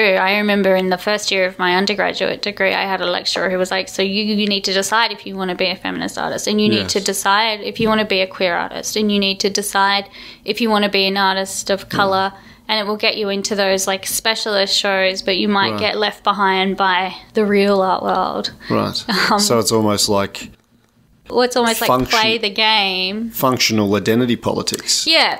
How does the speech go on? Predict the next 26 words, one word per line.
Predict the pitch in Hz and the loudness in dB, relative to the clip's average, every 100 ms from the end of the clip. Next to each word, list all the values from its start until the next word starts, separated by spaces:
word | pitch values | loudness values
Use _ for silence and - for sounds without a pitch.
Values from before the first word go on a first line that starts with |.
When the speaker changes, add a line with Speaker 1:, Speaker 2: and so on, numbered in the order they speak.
| - - | -10 -8
Speaker 1:
yeah, | 240 196 175 - | -2 0 0 -2
and | 208 | -4
it's | 190 - | -4 -2
very, | 247 254 190 175 - | 2 2 2 0 -4
it's | 196 - | -6 -2
very | 180 175 | -2 -2
prevalent | 165 170 165 170 | -4 -4 -4 -2
within | 180 170 | 0 2
the | 165 | 2
art | 156 80 | 0 -2
world. | 135 - | -6 -4
You | 170 | -2
know, | 185 | 0
there | 190 | 2
are | 190 | 2
always | 190 196 190 - | 2 0 0 -4
feminist | 185 170 185 | -2 0 0
shows | - 180 - | 0 -2 -4
that | - | -4
you | 190 | -4
can | 190 190 | -2 -2
be | 180 | -2
a | 175 | -4
part | - 180 | -2 -2
of, | 180 170 | -2 -4
or, | 185 | -4